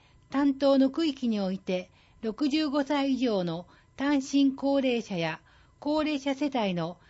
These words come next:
安否確認や見守り、子どもたちへの声かけなどを行っています。子育ての不安、障害や生活上の心配事など、様々な相談に応じ、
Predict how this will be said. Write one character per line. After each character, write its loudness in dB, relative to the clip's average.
安 2
否 -2
確 -4
認 0
や -4
見 -2
守 2
り、 -8
子 -4
ど 2
も 0
た -2
ち -2
へ 2
の -2
声 0
か -4
け -2
な 4
ど 0
を -6
行 -6
っ -4
て -10
い -2
ま -4
す。 -16
子 -4
育 0
て 2
の 4
不 -2
安、 -4
障 0
害 4
や -4
生 -2
活 -4
上 0
の -2
心 2
配 0
事 0
な -2
ど、 -4
様 2
々 2
な -2
相 0
談 0
に 0
応 -2
じ、 -6